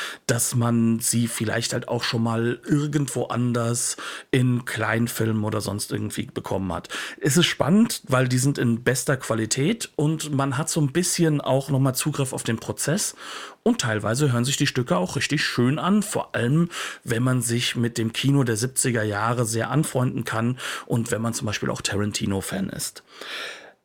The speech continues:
Kommen wir zu den zwei Filmen, die ich mir rausgesucht habe. Ähm, wie bei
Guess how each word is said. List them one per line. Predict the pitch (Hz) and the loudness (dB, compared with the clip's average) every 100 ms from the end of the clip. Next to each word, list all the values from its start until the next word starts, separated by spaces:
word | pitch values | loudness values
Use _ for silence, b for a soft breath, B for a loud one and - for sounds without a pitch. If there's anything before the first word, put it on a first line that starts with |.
| _ _ _ - | _ _ _ 2
Kommen | 160 220 | 4 6
wir | 196 180 | 4 2
zu | - | 2
den | 170 160 | 2 2
zwei | - 127 151 | 0 2 2
Filmen, | - 143 143 139 135 139 | 4 4 4 4 2 0
die | 123 131 - | 0 0 0
ich | 131 - | -2 0
mir | 123 123 120 117 - _ _ _ 127 | 2 4 2 0 -4 _ _ _ -8
rausgesucht | 117 110 127 123 117 107 113 98 - 160 | -4 0 0 0 -2 0 0 -2 -4 -4
habe. | - 78 82 - B B B B - | -4 -4 -4 -6 B B B B 2
Ähm, | 135 143 143 143 143 | 4 6 6 4 2
wie | 147 131 226 | 0 4 4
bei | 185 156 160 156 92 | 4 2 4 2 -2